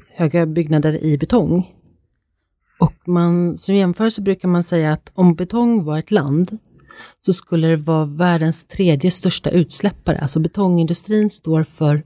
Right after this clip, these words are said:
omkring åtta procent av alla koldioxidutsläpp i världen.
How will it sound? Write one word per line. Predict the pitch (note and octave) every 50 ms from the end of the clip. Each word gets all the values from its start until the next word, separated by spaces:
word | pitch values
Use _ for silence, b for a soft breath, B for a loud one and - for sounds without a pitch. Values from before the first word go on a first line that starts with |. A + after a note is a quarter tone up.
| b b b b b b b b b b _ _
omkring | - F3+ - - E3+ E3 E3 -
åtta | _ F3+ - - - - F3
procent | - - E3 D#3+ - - A3 G3 E3 D3+ D3 - _ - - _ _
av | _ D#3+ D#3+ D3+ D3 C#3 C#3 -
alla | - E3+ D3+ C#3+ C3+ C3+
koldioxidutsläpp | C3+ - C#3+ C3 C3 C3+ - - - D3 C#3 C3+ C#3 C#3 - - _ _ _ D#3 - - - A3 G#3 - -
i | D#3+
världen. | D#3+ D3+ D#3 - - F3+ D#3+